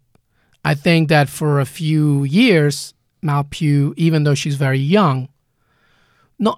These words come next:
I wouldn't say getting an easy path into the setup, but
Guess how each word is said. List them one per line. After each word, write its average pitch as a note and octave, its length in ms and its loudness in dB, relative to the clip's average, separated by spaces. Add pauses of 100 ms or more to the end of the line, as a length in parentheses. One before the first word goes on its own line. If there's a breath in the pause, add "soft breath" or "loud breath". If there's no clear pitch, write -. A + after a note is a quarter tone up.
I E3+ 80 0
wouldn't G3 320 2
say F#3 240 2
getting D#3+ 320 0
an D3+ 80 0
easy D3 280 0
path D3+ 380 -4
into D3+ 240 -4
the C3+ 100 -4
setup, D#3 540 0 (220)
but D3 480 4